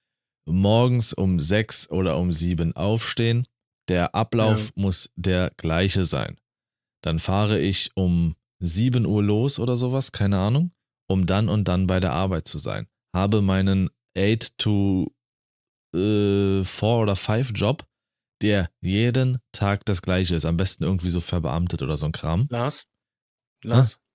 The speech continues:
Speaker 2: Musstest du grad kurz nachrechnen? Acht Stunden Arbeitszeit oder was war die Pause
Speaker 1: Ich
Speaker 2: eben?
Speaker 1: überleg, einige sind ja wirklich von acht bis siebzehn auch. Ist ja nicht immer nine to five.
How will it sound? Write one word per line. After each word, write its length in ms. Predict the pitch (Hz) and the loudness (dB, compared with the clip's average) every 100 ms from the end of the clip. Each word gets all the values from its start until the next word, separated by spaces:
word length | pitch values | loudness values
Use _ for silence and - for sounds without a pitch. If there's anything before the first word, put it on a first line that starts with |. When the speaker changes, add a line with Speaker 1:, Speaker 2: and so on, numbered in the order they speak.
| _ _ _ _ _ - | _ _ _ _ _ -8
Speaker 2:
Musstest 380 | 113 - 117 123 | -6 -6 -6 -4
du 80 | |
grad 220 | 107 110 - | -4 -6 -4
kurz 340 | 127 113 - | -6 -6 -4
nachrechnen? 640 | 110 117 147 147 165 170 _ _ - | -4 -4 -6 -8 -6 -8 _ _ -10
Acht 220 | 127 - | -8 -6
Stunden 260 | - 123 127 | -6 -4 -4
Arbeitszeit 560 | 127 147 - 165 160 | -4 -4 -6 -6 -6
oder 220 | 131 120 | -4 -4
was 160 | 117 113 | -4 -4
war 100 | 120 | -6
die 100 | 117 | -6
Pause 300 | - 117 113 | -6 -4 0
Speaker 1:
Ich 100 | 95 | 2
Speaker 2:
eben? 80 | 90 | 2
Speaker 1:
überleg, 380 | 90 98 113 - | 2 2 0 0
einige 240 | 87 104 110 | 0 2 2
sind 120 | 107 | 2
ja 80 | 104 | 0
wirklich 200 | 135 92 | -2 -2
von 160 | 82 | -2
acht 180 | 95 - | -4 -4
bis 140 | 87 | -6
siebzehn 340 | 107 110 - 65 | -4 -6 -4 -2
auch. 220 | 80 - _ _ _ _ _ - | -2 -6 _ _ _ _ _ -8
Ist 140 | 85 | -4
ja 80 | 92 | 0
nicht 120 | 87 | 0
immer 180 | 85 95 | 2 2
nine 220 | 82 85 | 2 0
to 100 | - | -4
five. 380 | - 85 87 - | -6 -4 -6 -8